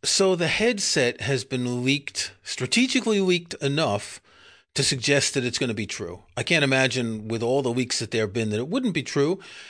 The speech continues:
It sounds, I think we discussed this recently, it sounds like a solution in search of a problem. I have no idea what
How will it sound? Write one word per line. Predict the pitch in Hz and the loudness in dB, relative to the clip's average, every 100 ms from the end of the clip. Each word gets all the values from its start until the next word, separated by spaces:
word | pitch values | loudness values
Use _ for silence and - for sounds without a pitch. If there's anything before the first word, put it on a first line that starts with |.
| - _ _ _ | -20 _ _ _
It | 180 180 | 0 2
sounds, | - 170 156 175 208 214 196 - - _ - | 0 2 2 2 2 0 -2 -6 -8 _ -8
I | 127 | -4
think | - | -2
we | 156 | -2
discussed | 120 113 - 120 - | -2 -2 0 0 0
this | 117 113 | -4 -4
recently, | 107 123 117 113 - 117 | -4 -4 -6 -6 -8 -8
it | - | -4
sounds | 120 120 | -4 -4
like | 135 | -4
a | 123 | -2
solution | 127 120 135 - | 0 0 0 0
in | 127 117 | -2 0
search | 135 117 | -2 -2
of | 113 | -4
a | |
problem. | 107 123 120 131 135 143 - - - - - - | -2 0 0 0 -2 -4 -12 -20 -16 -14 -16 -4
I | - | 2
have | 170 143 | 2 2
no | 127 | 2
idea | 123 113 113 113 120 117 - - | 2 0 0 0 0 -2 -14 -20
what | 131 110 107 113 | -16 -6 0 0